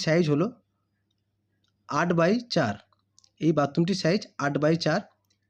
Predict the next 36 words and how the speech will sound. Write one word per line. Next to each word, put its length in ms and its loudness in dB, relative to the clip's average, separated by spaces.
এটি 180 0
হচ্ছে 240 0
একটা 180 -2
স্টোর 280 4
রুম, 140 -4
বা 160 -2
এটাকে 240 2
আপনারা 260 2
বাথরুম 400 0
হিসাবে 300 2
ব্যবহার 280 2
করতে 180 -4
পারেন। 240 -6
এই 140 0
টোটালটা 420 2
হচ্ছে 220 0
হল 300 2
রুম। 120 0
আপনাদের 340 0
দেখানো 300 2
হলো 160 4
ওপরে 280 2
একটি 160 -4
বেডরুম, 400 2
একটি 220 -4
স্টোর 300 2
রুম 160 2
বা 240 0
বাথরুম, 400 0
ওপরে 260 2
আর 140 2
একটি 220 -2
বাথরুম 360 0
আছে, 140 -10
মানে 140 2
ওপরে 240 2